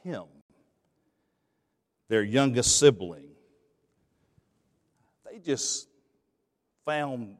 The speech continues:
Joseph getting underneath their skin. Dreams, coat of many colors, the way that their father treated him,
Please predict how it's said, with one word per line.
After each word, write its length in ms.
Joseph 480
getting 320
underneath 520
their 160
skin. 380
Dreams, 1160
coat 320
of 80
many 300
colors, 1080
the 100
way 340
that 180
their 120
father 480
treated 500
him, 440